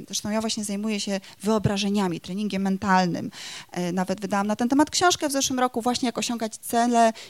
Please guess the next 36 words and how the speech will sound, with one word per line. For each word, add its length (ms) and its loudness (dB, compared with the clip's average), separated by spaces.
dzięki 440 4
wyobrażeniom, 1400 4
tak? 320 2
Bo 160 4
wyobraźnia 460 4
to 80 -2
jest 100 -2
coś, 120 0
co 120 -2
każdy 300 0
z 120 -12
nas 240 -4
ma, 340 4
w 80 -10
ogóle 180 -4
nie 100 0
ma 100 2
polemiki 420 -2
w 40 -18
tej 140 -8
sprawie, 380 -6
wiemy, 360 4
że 120 -2
mamy 220 2
wyobrażenia, 580 -8
ale 200 2
ja 140 0
często 380 2
słyszę 380 2
o 140 6
tym, 260 6
że, 720 6
e, 420 4
różnego 360 4
rodzaju 400 4
właśnie 460 0